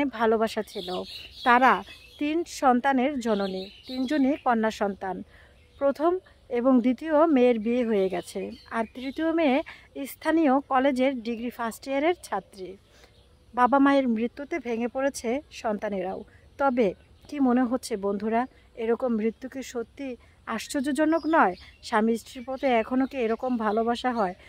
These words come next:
যদি সত্যি সত্যি প্রতিটি স্বামী স্ত্রীর মধ্যে এরকম ভালোবাসা থাকতো, তাহলে হয়তো আমাদের সমাজে আজ পরকীয়া নামক অভিশাপের কোনো জায়গা থাকতো না, কোনো জায়গা থাকতো না ডিভোর্সের।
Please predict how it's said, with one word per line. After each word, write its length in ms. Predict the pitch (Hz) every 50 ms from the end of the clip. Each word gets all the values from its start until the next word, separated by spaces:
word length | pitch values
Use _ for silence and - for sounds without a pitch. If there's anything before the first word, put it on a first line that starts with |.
| - - _ _
যদি 220 | - - 285 254 -
সত্যি 320 | - - 262 247 - 285 262
সত্যি 260 | - 311 269 - 311
প্রতিটি 400 | - - - 269 - 285 262 285 262
স্বামী 300 | - 247 214 214 233 240 240
স্ত্রীর 260 | 226 - - 254 254
মধ্যে 260 | 254 254 240 220 254 233
এরকম 280 | 214 220 220 - 254 254
ভালোবাসা 500 | 226 226 220 208 220 226 247 240 240 240
থাকতো, 360 | 226 - 240 240 - _ - 208 214 226 - - - - _ _
তাহলে 320 | - 254 254 269 294 302 302
হয়তো 280 | 254 277 302 277 302
আমাদের 400 | 277 247 226 220 220 233 233 269
সমাজে 460 | 254 - 294 262 269 269 254 233 226 233 269 - - - - -
আজ 160 | - 254 247 - - -
পরকীয়া 440 | 247 254 247 262 254 - 277 277
নামক 280 | 269 277 277 277 294 285 - -
অভিশাপের 540 | 233 226 214 254 240 - 285 254 - 226 226 240
কোনো 240 | - 247 233 240 240
জায়গা 360 | 214 226 208 208 202 220 247 269 - - - - -
থাকতো 320 | - 233 202 - - 226 208
না, 160 | 190 170 175 190 - - - - - _ -
কোনো 180 | - 277 277 294
জায়গা 320 | 262 262 254 254 254 285 277
থাকতো 280 | - 285 294 - - 320
না 140 | 277 226 240 262
ডিভোর্সের। 800 | 233 202 226 233 202 - 233 214 196 - - - 202 175 185